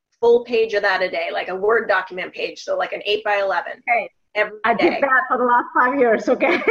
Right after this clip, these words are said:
Speaker 2: <laughs> But I kinda, like, sometimes in some months, woo, one quarter has
Speaker 1: <laughs>
Speaker 2: gone by. You know, write that. The daily discipline is called discipline, right? It's called self-discipline.
Speaker 1: Yeah.
Speaker 2: Sometimes I don't have that.
Speaker 1: Yeah.
Speaker 2: Like going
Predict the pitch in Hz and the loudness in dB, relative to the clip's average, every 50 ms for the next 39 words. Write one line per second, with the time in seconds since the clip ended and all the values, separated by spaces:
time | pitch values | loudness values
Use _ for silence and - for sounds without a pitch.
0 | 494 - 359 427 508 480 359 277 320 302 294 285 285 294 - 339 311 294 262 262 | 4 4 6 6 6 6 6 4 2 2 4 4 2 2 0 0 2 2 2 2
1 | 262 262 - 311 311 311 - - 294 294 294 294 247 247 - - 277 277 277 294 | 0 0 -2 -2 -2 -2 -2 -2 -2 -2 -2 -8 -10 -6 0 0 0 2 4 2
2 | 302 311 330 - - - _ _ _ _ _ 403 508 571 554 440 349 - - - | 2 2 2 -2 -8 -16 _ _ _ _ _ 2 4 4 4 4 2 -2 -6 -14
3 | _ _ 269 294 302 311 - - 349 320 311 320 415 370 - 247 - - 294 294 | _ _ 0 2 2 0 0 2 2 4 6 6 6 6 4 2 4 4 4 2
4 | 285 269 294 302 330 349 339 - - _ _ _ _ _ 440 480 508 587 508 403 | 4 2 2 2 2 2 0 -6 -12 _ _ _ _ _ -2 0 2 2 4 4
5 | 370 427 508 508 - - 494 508 508 508 508 - - 320 254 - - - 311 349 | 4 4 4 2 -2 -2 0 0 2 2 0 0 -2 -6 -8 -4 -2 -2 -2 -2
6 | 403 - - - - - - - 226 427 453 220 - 285 - _ - - 254 254 | -4 -6 -6 -8 -8 -8 -2 -2 -2 -2 -2 -6 -10 -14 -12 _ -8 -6 -4 -4
7 | 269 - _ _ 247 240 _ 262 _ _ 226 190 156 160 180 170 _ _ 196 202 | -4 -6 _ _ _ -20 _ -20 _ _ -16 -16 -16 -16 -20 -20 _ _ -8 -4
8 | 226 269 359 - _ _ _ _ _ _ _ _ _ _ _ - 254 - - 277 | -4 -4 -6 -8 _ _ _ _ _ _ _ _ _ _ _ -8 -8 -2 -2 -2
9 | 277 285 - - 262 254 - - 262 254 - 214 - - 190 175 170 175 _ _ | -2 -2 -4 -6 -6 -6 -6 -6 0 0 2 2 2 -2 -6 -8 -12 -18 _ _
10 | _ _ _ _ _ 294 277 254 277 269 254 262 226 220 214 196 214 196 180 175 | _ _ _ _ _ -6 -4 -4 -4 -4 -4 -4 -4 -4 -6 -6 -4 -4 -6 -6
11 | - - - - - - - 226 240 208 285 | -2 -2 -2 -2 -2 -4 -6 -6 -6 -6 -8